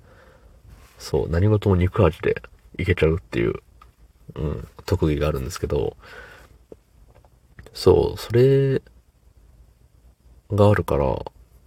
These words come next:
か他のもの、おかず的なものを食べつつ、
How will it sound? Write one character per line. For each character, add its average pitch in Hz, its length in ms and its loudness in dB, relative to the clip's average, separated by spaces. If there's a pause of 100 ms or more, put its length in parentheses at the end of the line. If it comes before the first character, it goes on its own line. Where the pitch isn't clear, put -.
(640)
か 92 100 -8
他 101 240 2
の 101 240 2 (1000)
も 80 140 4
の、 62 160 -6 (720)
お 85 100 -2
か 82 140 2
ず 78 140 -6
的 - 240 -10
な 71 220 -6 (220)
も 92 100 0
の 82 60 0
を - 60 -4
食 - 140 -8
べ 104 140 4
つ - 140 -12
つ、 110 340 0